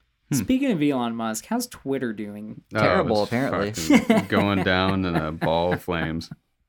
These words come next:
Speaker 2: I
Speaker 3: Yeah.
Speaker 2: haven't, I haven't really heard anything about it. Uh,
Speaker 3: My God,
Speaker 1: I saw,
Speaker 3: I don't
Speaker 1: like
Speaker 3: know what his plan was when he joined. Apparently, okay, apparently he sent out, like, a,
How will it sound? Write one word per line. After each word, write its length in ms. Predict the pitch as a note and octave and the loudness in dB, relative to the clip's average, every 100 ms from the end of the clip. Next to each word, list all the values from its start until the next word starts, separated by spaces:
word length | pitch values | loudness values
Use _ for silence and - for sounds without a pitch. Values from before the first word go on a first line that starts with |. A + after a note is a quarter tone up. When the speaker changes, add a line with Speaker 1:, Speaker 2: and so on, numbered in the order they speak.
| C#4+ | 0
Speaker 2:
I 540 | G3 A3 A#3 A#3+ A3+ | 2 2 2 0 0
Speaker 3:
Yeah. 120 | E3+ E3+ | 2 4
Speaker 2:
haven't, 360 | G#3+ A3+ G3 F3 | 6 4 2 0
I 80 | |
haven't 160 | F3+ G3+ | 2 2
really 180 | F#3+ F#3 | 2 2
heard 220 | F3 E3+ | 2 0
anything 460 | D3 D3 D#3+ E3 D#3+ | -2 -2 0 0 0
about 340 | C#3+ C3+ D3+ | 2 2 2
it. 220 | A#2 - - | -2 -6 -6
Uh, 440 | D3+ C#3 A#2+ A2+ | -2 0 0 0
Speaker 3:
My 120 | F#2+ F#2+ | -2 -4
God, 240 | - G#2 | -2 2
Speaker 1:
I 60 | G#2+ | 4
saw, 160 | A#2+ A#2+ | 4 4
Speaker 3:
I 100 | C#3+ | 4
don't 100 | D#3+ | 4
Speaker 1:
like 40 | |
Speaker 3:
know 140 | D3+ C3+ | 4 4
what 500 | A2+ A#2 B2 - - | 4 4 4 0 -4
his 240 | C3 A#2 | -2 -2
plan 540 | - - A#2 A2+ A#2+ A2 | -4 -2 0 2 2 2
was 400 | G#2 A2 A#2+ G#2+ | 2 2 0 0
when 200 | A2 G#2+ | -2 0
he 160 | A2 | -2
joined. 400 | G2+ G#2+ G#2+ A#2 | -2 -2 0 0
Apparently, 640 | A2 C#3+ E3+ - C#3+ C3+ G2 | 0 0 0 0 2 2 0
okay, 320 | B2 A#2 G#2 | 0 0 -2
apparently 400 | A2 C#3+ C#3+ C3+ | -2 -2 0 0
he 80 | A#2 | 0
sent 180 | C3 B2+ | 0 0
out, 80 | |
like, 160 | A#2+ A#2 | 0 0
a, 220 | G#2+ G2+ | -2 -2